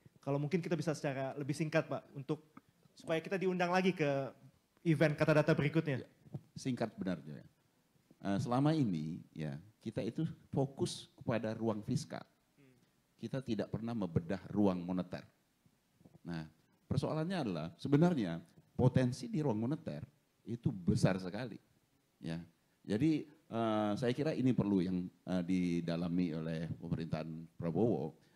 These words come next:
Speaker 2: yang sebagai bagian dari evaluasi terhadap apa yang sudah kita lakukan di dalam, eh, sepuluh tahun terakhir. Ya. Kita lupa ya, bahwasanya di dalam perekonomian itu ada dua kebijakan yang sangat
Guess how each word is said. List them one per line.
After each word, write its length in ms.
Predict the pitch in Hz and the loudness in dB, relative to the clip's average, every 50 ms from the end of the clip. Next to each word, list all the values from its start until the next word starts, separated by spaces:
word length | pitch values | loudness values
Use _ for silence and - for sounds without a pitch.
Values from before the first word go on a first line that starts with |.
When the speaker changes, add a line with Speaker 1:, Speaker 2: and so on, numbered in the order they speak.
| _ - _ _ - | _ -20 _ _ -6
Speaker 2:
yang 480 | - 92 92 92 90 90 90 87 87 87 - _ _ _ _ _ _ _ _ _ - _ _ _ - 117 | -4 -2 -2 -2 -2 -4 -4 -6 -6 -8 -12 _ _ _ _ _ _ _ _ _ -20 _ _ _ -10 -6
sebagai 320 | - - 113 101 92 107 | -2 0 0 0 -2 -2
bagian 560 | 107 101 104 104 101 98 104 131 139 143 131 | -2 -2 -2 -2 -2 -2 -2 0 0 0 -2
dari 560 | 101 90 87 90 80 104 110 113 117 113 117 - _ _ _ _ _ _ - | -2 -2 -2 -2 -2 -2 -2 -2 -2 -4 -6 -10 _ _ _ _ _ _ -4
evaluasi 640 | 104 101 104 107 107 107 110 110 101 - - 80 82 | -4 -2 0 0 2 2 2 4 2 2 0 0 -4
terhadap 580 | - - 85 80 90 82 87 110 123 - - - - | -4 -4 -6 -6 -4 -4 -2 -2 -4 -4 -6 -8 -8
apa 180 | 98 - - 135 | -8 -4 -4 -4
yang 80 | 131 120 | -4 -4
sudah 240 | - 107 95 98 - | -4 -4 -6 -6 -6
kita 160 | 104 - 101 | -6 -8 -6
lakukan 400 | 92 87 87 - - - 110 123 | -6 -6 -8 -10 -8 -8 -6 -6
di 160 | 110 92 85 | -6 -6 -6
dalam, 320 | 82 76 82 92 98 104 104 _ _ _ _ _ _ | -6 -6 -4 -4 -4 -6 -8 _ _ _ _ _ _
eh, 160 | - 82 92 - | -8 -6 -6 -6
sepuluh 240 | - - 104 95 | -6 -8 -8 -8
tahun 300 | 90 - 82 98 92 82 | -6 -4 -4 -4 -4 -2
terakhir. 400 | 80 98 98 90 80 85 60 - - _ _ _ _ | -2 -4 -4 -2 -4 -4 -6 -8 -14 _ _ _ _
Ya. 160 | - - 82 82 85 _ _ _ _ _ _ | -14 -12 -12 -12 -14 _ _ _ _ _ _
Kita 480 | - 120 131 - _ - 165 170 165 165 | -10 -10 -10 -8 _ -8 -6 -4 -4 -2
lupa 400 | 160 175 180 - - - 69 - - _ _ _ _ _ _ - | -2 -4 -4 -4 -6 -6 -6 -8 -12 _ _ _ _ _ _ -12
ya, 160 | 85 85 85 | -10 -8 -8
bahwasanya 720 | 85 85 92 98 101 101 98 - 117 113 117 113 110 110 110 - _ _ _ _ _ | -4 0 0 2 2 2 0 0 -2 -2 -2 -2 -4 -4 -6 -10 _ _ _ _ _
di 160 | - 104 107 | -4 -2 0
dalam 240 | 110 113 120 120 117 | 0 0 0 2 0
perekonomian 480 | 131 147 - 135 131 127 127 131 127 131 | 0 0 -2 -6 -6 -4 -4 -6 -6 -8
itu 80 | - - - | -8 -10 -10
ada 160 | - 123 120 | -6 -6 -6
dua 400 | 120 117 123 139 131 82 58 - - _ _ _ _ _ _ _ _ - | -4 -2 -2 -2 -2 -2 -4 -8 -16 _ _ _ _ _ _ _ _ -8
kebijakan 560 | 104 101 101 127 98 90 92 123 135 135 104 | -6 -4 -4 -2 -4 -4 -4 -6 -8 -6 -6
yang 240 | 104 104 101 98 104 - _ _ _ _ _ _ _ _ _ _ _ | -6 -6 -6 -8 -10 -12 _ _ _ _ _ _ _ _ _ _ _
sangat 320 | - - 147 151 156 165 | -16 -14 -12 -10 -10 -10